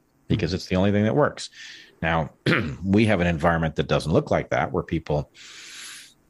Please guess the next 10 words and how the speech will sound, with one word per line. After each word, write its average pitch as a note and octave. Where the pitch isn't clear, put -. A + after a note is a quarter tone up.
um, D2+
<clears throat> -
have D#2
both D#2
taken F2+
advantage E2
of F2
our D#2
distrust -
of, D#2